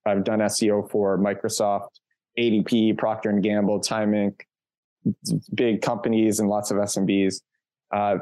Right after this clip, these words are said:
I got into blockchain and I ran the biggest blockchain meetup in the world. And me and my friends, we created the first play to earn game in crypto. So we literally made, like, the first real video game in crypto. It was wild. We made, like, a million dollars in under forty-eight hours.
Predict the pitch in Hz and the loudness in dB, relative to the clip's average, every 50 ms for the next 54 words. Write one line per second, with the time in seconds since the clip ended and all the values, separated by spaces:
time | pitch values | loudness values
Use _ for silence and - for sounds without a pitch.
0 | - - 110 117 104 123 120 117 113 107 101 90 90 120 123 131 131 135 - - | -2 -2 -2 0 0 0 0 2 2 2 0 0 0 -2 -2 0 -2 -2 -2 -2
1 | - 147 139 135 135 139 139 135 127 - - - 120 113 110 110 107 107 104 104 | -2 0 0 0 2 2 2 2 0 -2 -4 -2 -2 0 0 2 2 2 2 2
2 | 98 110 117 120 117 117 120 113 107 104 110 - 117 113 113 117 113 - - 110 | 2 2 2 2 2 2 2 2 0 0 0 0 0 0 0 0 -2 -2 -2 -2
3 | 107 110 110 - - 113 110 101 104 110 107 107 107 - 110 101 95 92 95 107 | -2 -2 -2 -2 0 0 2 2 2 2 2 2 0 0 0 0 0 2 2 2
4 | 123 131 135 131 131 135 135 123 113 - - 117 110 110 104 104 113 117 113 113 | 2 2 2 2 2 2 2 0 0 0 -2 0 2 2 4 4 4 4 2 2
5 | 104 101 - - 117 113 113 113 113 107 - - 117 110 104 - - - 123 113 | 0 0 -2 -2 0 0 2 2 0 0 0 0 0 0 0 -2 -2 0 2 2
6 | 110 110 101 98 104 92 - - 120 113 107 - - - - 123 117 110 107 - | 4 2 2 2 0 -2 -4 -4 -2 -2 -2 -2 -4 -6 -2 -2 0 0 0 0
7 | - 107 104 104 104 98 90 101 107 117 113 113 107 101 95 - 117 110 - - | 0 0 0 2 2 2 2 2 0 0 2 2 2 0 0 -2 -4 -4 -2 0
8 | 135 127 127 139 - _ _ _ _ - - 127 117 127 127 117 120 123 139 139 | 0 0 0 -2 -4 _ _ _ _ -4 0 2 2 2 4 4 4 4 4 2
9 | 139 135 127 120 120 120 120 123 127 120 120 107 - - 110 - 123 120 120 120 | 2 2 2 2 2 2 2 2 2 2 0 0 -2 -4 -4 -2 0 0 0 0
10 | - - 113 110 110 113 110 98 - 107 107 110 110 110 101 107 110 113 107 104 | -2 0 2 2 4 2 2 0 0 0 2 2 2 2 2 2 2 2 2 0
11 | 98 87 - 113 113 - - 131 127 127 127 131 - _ _ _ _ - - 107 | 0 -2 -2 -4 -4 -2 0 0 2 0 0 -2 -6 _ _ _ _ -4 0 0
12 | 107 95 - - _ 101 101 113 117 123 127 127 127 127 123 120 117 117 107 110 | 0 0 -2 -4 _ -2 0 2 2 2 2 2 2 2 2 2 2 4 4 2
13 | 110 110 110 107 101 - 104 107 110 113 117 117 113 104 110 104 107 110 113 117 | 2 2 2 0 0 0 0 2 2 2 2 2 2 2 2 2 2 2 2 2
14 | 120 117 101 107 101 - 107 107 107 107 101 - - 104 104 104 104 101 98 92 | 2 2 2 2 0 0 0 0 0 0 0 0 -2 0 0 2 2 2 2 2
15 | 101 110 113 113 117 117 117 110 - - | 2 0 0 0 2 2 2 0 -2 -6